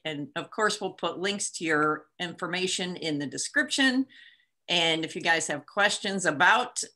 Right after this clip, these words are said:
anxiety issues or aggression issues, contact Jesse.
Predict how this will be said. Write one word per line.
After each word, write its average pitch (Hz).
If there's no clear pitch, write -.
anxiety 190
issues 190
or 123
aggression 175
issues, 156
contact -
Jesse. 147